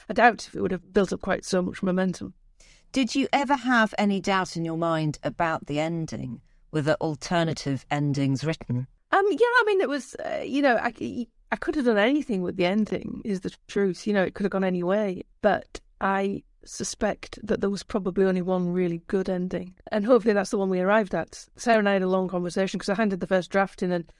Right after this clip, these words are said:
Speaker 1: everybody else seemed very happy with it, but she wasn't. And we had a very long conversation about it. And she, she wanted to push things much further. I can't, I honestly can't remember the intricacies of it. My memory is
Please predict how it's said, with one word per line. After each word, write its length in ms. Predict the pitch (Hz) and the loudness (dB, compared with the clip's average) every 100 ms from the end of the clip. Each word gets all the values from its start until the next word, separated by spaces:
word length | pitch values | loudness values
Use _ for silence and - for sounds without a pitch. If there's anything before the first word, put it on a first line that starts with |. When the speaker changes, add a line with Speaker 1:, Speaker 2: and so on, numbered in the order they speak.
| _ - | _ -2
Speaker 1:
everybody 280 | 214 240 247 | 0 4 4
else 160 | 220 | 4
seemed 180 | 233 196 | 0 0
very 140 | 190 | 0
happy 240 | 180 214 226 | 2 0 0
with 160 | 185 | -2
it, 80 | 185 | -2
but 100 | - | -4
she 120 | - 208 | -2 0
wasn't. 340 | 202 208 180 | 2 2 0
And 80 | 180 | 0
we 60 | 190 | 0
had 60 | |
a 60 | 196 | 2
very 160 | 214 | 2
long 160 | 202 180 | 2 -2
conversation 520 | - 180 165 202 - | -4 -4 -4 -6 -4
about 300 | 180 175 - | 0 -2 -2
it. 60 | - | -6
And 120 | 180 | -6
she, 300 | - 190 180 _ - | -2 0 -2 _ -8
she 140 | - | 0
wanted 240 | 214 202 220 | 0 0 -6
to 80 | - | -10
push 300 | - 233 - | -8 -6 -4
things 220 | 208 180 | -4 -4
much 300 | 202 - 175 | -8 -10 -14
further. 540 | - 202 208 208 190 175 | -8 -2 -2 -2 -4 -6
I 60 | |
can't, 240 | - 240 240 - | -4 -2 -2 0
I 160 | 220 | 2
honestly 320 | 220 214 - - | 2 0 -4 -4
can't 160 | 185 | -2
remember 240 | 185 185 185 | 0 0 0
the 120 | 185 | 0
intricacies 500 | 180 - 175 - 180 | -2 -6 -8 -6 -4
of 120 | 175 | -2
it. 120 | 180 - | -4 -2
My 240 | 190 180 180 _ | -2 -2 -6 _
memory 420 | - 196 196 180 | 0 2 2 0
is 200 | 175 - | -2 -6